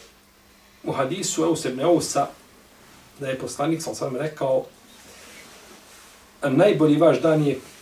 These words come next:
petak. U njemu je stvoren Adem i u njemu je uzeta mu duša i u njemu će biti puhnuto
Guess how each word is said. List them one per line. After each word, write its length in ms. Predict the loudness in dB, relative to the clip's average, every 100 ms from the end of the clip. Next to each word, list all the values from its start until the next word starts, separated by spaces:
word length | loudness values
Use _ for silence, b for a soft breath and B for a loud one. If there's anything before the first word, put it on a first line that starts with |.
| -4
petak. 360 | -2 -2 -6 -18 -20 -20 -20 -20 _ _ _ 0
U 80 | 2
njemu 180 | 4
je 60 | 0
stvoren 320 | -2 -4 -4
Adem 380 | 0 0 2 0
i 80 | -2
u 40 |
njemu 260 | -4 -6 -6
je 260 | -6 -8 -12 -20 -20 -20 _ _ _
uzeta 360 | -6 -4 -4 -6
mu 100 | -8
duša 480 | -2 -2 0 -4 -6
i 40 | -6
u 80 | -6
njemu 220 | -6 -8
će 140 | -12
biti 260 | -12 -12 -14 -6
puhnuto 600 | -6 -4 -6 -2 -4